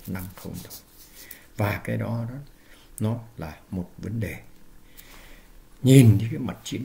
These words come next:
lược thì chúng ta cứ nghĩ đến xem, xem rằng là Liên bang Nga có tấn công Ukraine hay không, hoặc là lãnh đạo của Bắc Kinh đó, đó là có muốn hăm dọa hoặc là tấn công Đài Loan hay không chẳng hạn đó, đó. Cái đó là cái mặt nổi,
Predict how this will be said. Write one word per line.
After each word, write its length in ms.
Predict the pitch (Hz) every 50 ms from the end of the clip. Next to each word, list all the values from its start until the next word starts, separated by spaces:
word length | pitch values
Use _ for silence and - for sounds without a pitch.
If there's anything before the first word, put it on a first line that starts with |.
| 139
lược 140 | 131 - - - - - - -
thì 140 | - 87 -
chúng 200 | - 107 107 110
ta 220 | 107 117 101 104 107 -
cứ 80 | - 147
nghĩ 360 | 151 151 165 180 180 180 165
đến 220 | 156 151 156 156
xem, 260 | 151 - 131 123 113
xem 240 | 110 120 120 113 113
rằng 160 | 113 110 101
là 120 | 98 90 87
Liên 320 | 92 101 113 113 117 117
bang 240 | 123 120 120 120 123
Nga 320 | 127 123 120 120 120 117 113
có 80 | 123
tấn 260 | 117 - 135 131 147 139
công 360 | - 131 120 120 117 123 120 113
Ukraine 320 | 113 - 127 120 123 123
hay 140 | 113 110 113 110 -
không, 280 | - 143 127 131 135
hoặc 260 | 131 110 98 98 - 95
là 120 | 90 85
lãnh 340 | 92 98 110 131 156 170 190
đạo 360 | 190 151 - - - 127 113
của 80 | - 101
Bắc 160 | 80 - - - - - -
Kinh 220 | 170 156 139 123
đó, 140 | 123 143 147
đó 120 | 143 139
là 140 | 123 117 101
có 180 | 87 - - 107
muốn 320 | 113 117 117 120 127 139 127
hăm 340 | 110 - 156 165 165 170 160
dọa 260 | 180 165 123 - - -
hoặc 140 | 107 95 98
là 80 | 98 92 - -
tấn 240 | - 135 165 185 175
công 280 | - 139 131 127 117 - - - - - - - - - - - -
Đài 220 | - 127 123 120
Loan 380 | 123 135 147 151 147 139 123 127
hay 100 | 143 131
không 280 | - - 127 120 117 113
chẳng 180 | 98 76 78 82
hạn 240 | 85 85 - 90
đó, 80 | 90 95 95
đó. 60 | 110 113 113 - - - - - - -
Cái 100 | 143 139
đó 140 | 135 139 139
là 200 | 127 107 - -
cái 100 | - 135
mặt 240 | 127 110 101 101 -
nổi, 360 | 98 101 104 95 87 - -